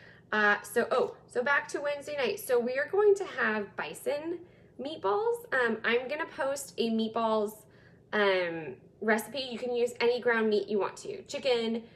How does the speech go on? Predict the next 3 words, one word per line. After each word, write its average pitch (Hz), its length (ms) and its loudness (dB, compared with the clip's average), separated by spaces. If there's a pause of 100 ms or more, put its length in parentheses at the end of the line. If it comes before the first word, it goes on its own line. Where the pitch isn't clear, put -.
(220)
turkey, 226 800 2
beef, 220 640 -2
whatever. 190 840 0